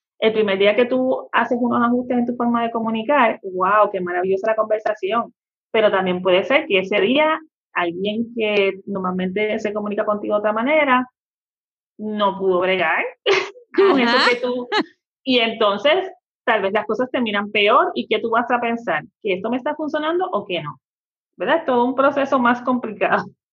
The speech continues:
Speaker 2: Sí, es
Speaker 1: Entonces,
Speaker 2: complicado.
Speaker 1: por eso es que hay que generar evidencia de que lo que estoy haciendo funciona para anclar. Eso para mí,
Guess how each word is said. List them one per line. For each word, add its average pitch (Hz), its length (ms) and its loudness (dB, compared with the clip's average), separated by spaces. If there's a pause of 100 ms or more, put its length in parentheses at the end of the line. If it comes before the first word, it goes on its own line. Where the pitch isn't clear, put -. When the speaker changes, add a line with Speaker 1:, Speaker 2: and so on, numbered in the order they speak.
(220)
Speaker 2:
Sí, 233 200 -2
es 220 120 0
Speaker 1:
Entonces, 214 400 2
Speaker 2:
complicado. - 400 -16 (160)
Speaker 1:
por 233 180 4
eso 220 280 4
es 311 340 4
que 208 400 -2 (560)
hay 214 220 2 (100)
que 240 80 0
generar 247 400 2
evidencia 240 540 0
de 185 120 -4
que 180 80 -6
lo 175 120 0
que 170 80 -6
estoy 175 220 -4
haciendo 220 340 -4
funciona 240 560 0
para 165 200 2 (460)
anclar. 175 560 -6 (500)
Eso 196 260 -4
para 202 200 4
mí, 180 260 -4